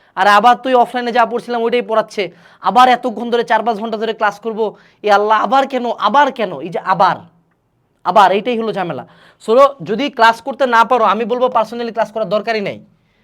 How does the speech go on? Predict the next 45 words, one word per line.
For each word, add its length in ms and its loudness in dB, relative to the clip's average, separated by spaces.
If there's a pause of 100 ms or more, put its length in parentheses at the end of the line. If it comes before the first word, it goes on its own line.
(180)
তোমার 180 0
personally 440 0
আমার 240 2
কোর্সও 280 -8
করা, 180 -2
করার 340 -4
দরকার 240 -4
নাই। 180 -12 (500)
ক্লাস 320 2
যা 180 2
করবা, 260 -2
first 400 -2
of 60 -10
all, 160 -4
make 180 -6
it 120 -10 (140)
short। 200 4 (720)
এমন 280 -2
ক্লাস 220 2
করবা, 180 -2
টু 200 -6
এক্স 200 -4
স্পিড 300 -10
দিয়ে 120 -4
ক্লাস 220 -2
করবা, 200 -8
বেশিক্ষণ 340 -10
ক্লাসই 220 -6
করবা 240 -10
না, 120 -18 (400)
তোমার 140 -6
দরকার 260 -2
নাই। 180 -10 (300)
ক্লাস 180 -4
তুমি 160 -8
already 260 -4
জানো, 280 -4 (440)
যেটা 200 0
করবা 340 0
সেটা 200 -10
হলো 100 -6
সলভিং, 440 -4 (640)
কোশ্চেন 280 0
ব্যাংক 160 0
সলভ 180 -2